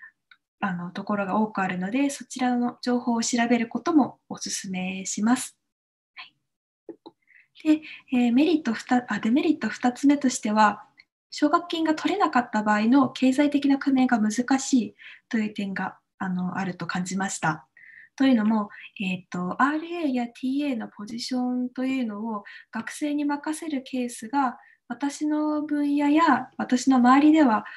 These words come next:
あまりなかったので、あの、奨学金が取れなかったけど、えー、アールエーやティーエーのポジションを獲得して、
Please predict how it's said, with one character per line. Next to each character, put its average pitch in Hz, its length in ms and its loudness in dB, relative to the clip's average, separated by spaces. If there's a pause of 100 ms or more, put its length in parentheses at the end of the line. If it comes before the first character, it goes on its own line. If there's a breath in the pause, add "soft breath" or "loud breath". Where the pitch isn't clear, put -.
(220 loud breath)
あ 220 100 -2
ま 247 140 8
り 294 120 8
な 302 140 6
か 285 120 2
っ - 160 -2 (160)
た 208 100 0
の 185 160 -2
で、 208 380 2 (280 loud breath)
あ 202 140 -4
の、 190 160 -6
奨 262 220 0
学 277 220 0
金 262 220 6
が 262 120 4
取 277 180 2
れ 311 80 4
な 381 120 2
か 269 100 2
っ 240 100 0
た 220 100 -6
け 240 140 -2
ど、 311 280 2 (360 loud breath)
え 196 300 -6
ー、 - 40 -4
ア 233 100 6
ー 247 40 6
ル 277 80 6
エ 302 120 8
ー - 20 6
や 226 120 4
テ 254 140 2
ィ 277 160 8
ー 277 40 6
エ - 20 6
ー 247 40 6
の 214 120 2
ポ 214 140 -4
ジ 247 120 2
シ 269 140 0
ョ 269 60 4
ン 269 120 4
を 262 60 -2
獲 262 260 -4
得 294 280 0
し - 180 -10
て、 359 320 -2